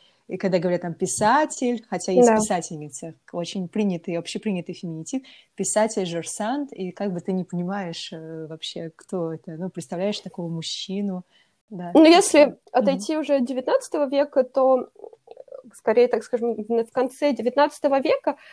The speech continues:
Speaker 2: мы можем говорить о, м, образовании феминистского движения в нашем привычном понимании. То есть мы можем сказать, что,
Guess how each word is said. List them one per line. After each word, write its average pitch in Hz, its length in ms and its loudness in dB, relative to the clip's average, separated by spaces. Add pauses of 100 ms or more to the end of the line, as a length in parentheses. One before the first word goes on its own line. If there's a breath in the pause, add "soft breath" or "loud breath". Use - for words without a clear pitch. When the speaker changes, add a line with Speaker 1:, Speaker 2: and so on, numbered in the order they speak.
(180 soft breath)
Speaker 2:
мы 262 180 4
можем 285 560 6
говорить 226 760 0
о, 254 380 8 (180)
м, 233 440 2 (320)
образовании 262 720 4
феминистского 262 560 4
движения 277 680 6
в 220 440 -4
нашем 262 420 2
привычном 233 840 0
понимании. 214 680 4
То 240 140 6
есть 254 280 2
мы 262 120 2
можем 277 320 4
сказать, 302 360 0
что, 240 300 4